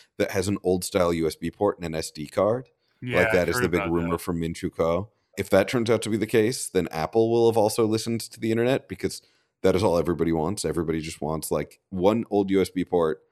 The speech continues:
Speaker 1: a MagSafe connector, and an S D card slot, and it would be so great. And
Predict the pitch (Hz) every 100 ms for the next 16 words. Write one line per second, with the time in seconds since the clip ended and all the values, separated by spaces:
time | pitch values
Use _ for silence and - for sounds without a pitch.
0 | _ _ - 92 90 85 - 87 - 85
1 | 78 - 78 78 78 - 73 82 78 -
2 | 90 92 - 85 78 - _ _ _ 95
3 | 87 87 78 82 90 78 82 85 - _
4 | _ _ _ _ - 120 117